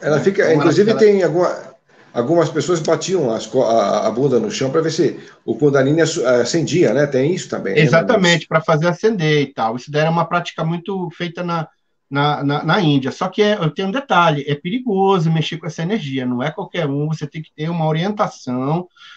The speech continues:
Speaker 2: porque essa energia, ela é uma força muito violenta. Ela pode ser extremamente destruidora também, tá?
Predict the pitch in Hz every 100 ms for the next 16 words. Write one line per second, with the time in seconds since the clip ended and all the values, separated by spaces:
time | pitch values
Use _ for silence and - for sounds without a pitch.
0 | _ 143 - 175 190 185 131 123 208 185
1 | 175 185 165 - 196 214 - 214 180 185
2 | 226 294 294 165 151 123 101 87 _ _
3 | _ _ _ _ _ _ _ _ - 123
4 | 135 160 156 170 156 - - 208 330 302
5 | 170 156 220 - 170 202 - 247 240 180
6 | 226 160 - 117 95 87 82 123 165